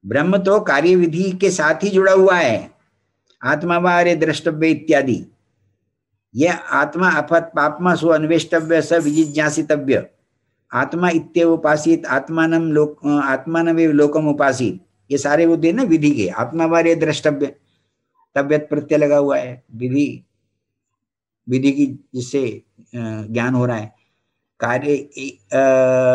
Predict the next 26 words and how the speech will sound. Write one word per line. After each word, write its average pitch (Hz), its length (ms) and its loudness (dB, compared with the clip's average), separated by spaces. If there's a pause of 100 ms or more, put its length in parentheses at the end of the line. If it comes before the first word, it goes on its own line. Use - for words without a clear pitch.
(260)
यह 165 360 0 (240)
आत्मा 160 400 -2
अपमत 165 380 -2
पापमा 160 480 -2
स्व 165 160 0
अन्वेष्टव्य, 160 680 2
तो - 320 -10
अन्वे-, 143 320 0
अन्वेषण 151 540 0
का 160 220 2
कर्म 147 540 -4
बन 147 120 2
गया। 139 340 0 (480)
स - 140 -4
विजिज्ञासितव्य, 156 1200 2
ये, 135 180 2
अम, 123 460 -8
इसका 120 540 -4 (560)
ज्ञान 135 380 -2
विधि 151 240 0
का 151 220 0
विश-, 139 340 -10 (180)
कर्म 147 240 0
बन 143 160 0
गया। 127 280 0 (760)
आत्मा 170 720 0